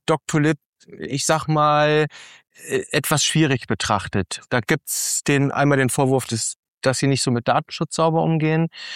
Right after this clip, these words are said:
Dann haben wir dieses Thema der Ungleichbehandlung, was Termine angeht, privat versus G K V. Und in Dokt-,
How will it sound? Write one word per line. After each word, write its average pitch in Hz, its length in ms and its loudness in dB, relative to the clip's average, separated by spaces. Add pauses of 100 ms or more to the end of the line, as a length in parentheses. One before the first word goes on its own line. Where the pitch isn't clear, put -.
(200)
Dann 143 200 2
haben 139 160 2
wir 143 100 4
dieses 131 320 0
Thema 135 420 2 (160)
der 120 180 4
Ungleichbehandlung, 156 880 0
was 120 220 -2 (140)
Termine 131 400 2
angeht, 160 400 0 (100)
privat 120 420 0
versus 120 300 0
G 120 140 -2
K 110 180 -2
V. 131 380 0 (480)
Und 139 140 2
in 135 100 2
Dokt-, - 320 -2